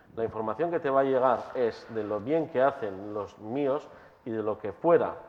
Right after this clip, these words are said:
se pretende. Por ejemplo, muchas, muchos de los, eh, de muchas de la publicidad o muchos de la, de, de los artículos que leen mis compañeros, de repente yo les he visto el timeline y digo, de Público, no sé quién, Gerardo T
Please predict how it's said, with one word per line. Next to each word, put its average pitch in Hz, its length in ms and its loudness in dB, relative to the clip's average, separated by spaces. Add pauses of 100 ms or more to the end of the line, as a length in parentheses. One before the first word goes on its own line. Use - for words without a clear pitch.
(580)
se - 180 -8
pretende. 135 580 2 (360)
Por 107 100 -2
ejemplo, 120 420 -2
muchas, 143 440 -4
muchos 147 380 -2
de 139 80 -2
los, 131 400 2
eh, 117 600 0
de 110 100 -8
muchas 131 280 -4
de 147 60 6
la 135 180 6
publicidad 123 840 4 (320)
o 107 60 -4
muchos 127 320 -4
de 131 60 2
la, 113 240 0
de, 98 720 -6 (120)
de 95 100 -6
los 95 180 -6
artículos 95 640 -8 (880)
que 104 140 -4
leen 113 360 0
mis 104 140 -6
compañeros, 120 560 2
de 123 80 2
repente 123 480 -2
yo 131 320 2 (160)
les 113 180 -2
he 143 80 2
visto 139 260 -2
el 123 100 -2
timeline 151 420 2
y 147 40 2
digo, 113 200 2 (360)
de 110 100 0
Público, 147 560 0
no 127 80 0
sé 107 200 -6
quién, 147 220 2
Gerardo 120 380 0
T 113 180 -4